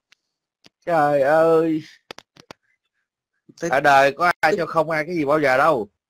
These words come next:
Speaker 2: Thì đó, em thấy rất là tức cười. Nhiều thành phần á, thì nó nói thì nó hơi quá đáng, là mình bảo là nếu mà nói mà suy nghĩ thiển cận hay là thế này thế kia thì nó hơi quá đáng, nhưng mà thực tế nó là như vậy. Bản thân mình thì, thì,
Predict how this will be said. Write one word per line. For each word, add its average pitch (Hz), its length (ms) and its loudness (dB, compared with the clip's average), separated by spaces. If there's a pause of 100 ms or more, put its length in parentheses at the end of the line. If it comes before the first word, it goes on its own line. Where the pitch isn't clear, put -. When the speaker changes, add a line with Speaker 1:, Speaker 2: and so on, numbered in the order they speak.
(640)
Speaker 2:
Thì 120 100 -6
đó, 170 400 2
em 160 140 0
thấy 170 140 0
rất 208 160 0
là 165 140 -2
tức 185 180 -6
cười. 123 460 0
Nhiều 117 260 -8
thành 123 200 -12
phần 123 200 -6
á, 147 160 -4
thì 120 160 -8
nó 147 420 -8 (100)
nói 143 320 -2
thì 147 80 -4
nó 131 160 -8
hơi 160 160 -4
quá 135 180 0
đáng, 147 320 0
là 127 180 0
mình 120 240 -8
bảo 101 240 -2
là 117 100 -4
nếu 127 180 -2
mà 170 120 -6
nói 131 160 -2
mà 151 120 -2 (220)
suy 151 220 -8
nghĩ 151 180 -4
thiển - 160 -2 (160)
cận - 160 2 (120)
hay 139 200 -4
là 110 480 0 (160)
thế 139 100 -10
này 127 160 -4
thế 123 60 -8 (100)
kia 147 180 2
thì 127 140 -6
nó 123 160 -8
hơi 151 180 -2
quá 131 180 2
đáng, 131 260 2
nhưng 170 100 -8
mà 160 140 -2
thực 160 180 -4
tế 165 180 4
nó 220 140 0
là 175 100 0
như 165 200 0
vậy. 131 120 0 (520)
Bản 131 200 0
thân 190 200 0
mình 170 220 0
thì, 160 300 0 (300)
thì, 165 80 -2